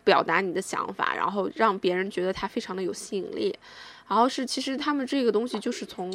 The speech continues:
美国那边儿开始起源的，然后做出来这样一个俱乐部。所以我觉得他们全民都会有这样一个观念，就是说我要让别人听到我的声音，然后我要表达我自己最真实的想法，就这一点我觉得特别的重要。你，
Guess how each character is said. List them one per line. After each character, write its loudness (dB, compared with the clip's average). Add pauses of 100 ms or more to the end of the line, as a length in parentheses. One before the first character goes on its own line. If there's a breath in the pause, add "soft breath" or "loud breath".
(120)
美 0
国 -2
那 -2
边 -2
儿 2
开 -8
始 -12
起 -10
源 -4
的， -2 (100)
然 0
后 -2
做 0
出 -2
来 0
这 -4
样 0
一 -6
个 -4
俱 -2
乐 -2
部。 -6 (420 loud breath)
所 0
以 6
我 8
觉 4
得 8
他 2
们 -2
全 0
民 0
都 2
会 2
有 4
这 0
样 4
一 2
个 2
观 4
念， 2
就 -4
是 -4
说 2 (320 loud breath)
我 8
要 10
让 8
别 6
人 6
听 -2
到 4
我 4
的 0
声 -2
音， -4
然 0
后 0
我 2
要 0
表 0
达 2
我 0
自 -6
己 2
最 0
真 0
实 -6
的 0
想 -6
法， -4 (160)
就 -6
这 2
一 2
点 -4
我 -4
觉 -4
得 0
特 -4
别 0
的 4
重 -6
要。 -4
你， -4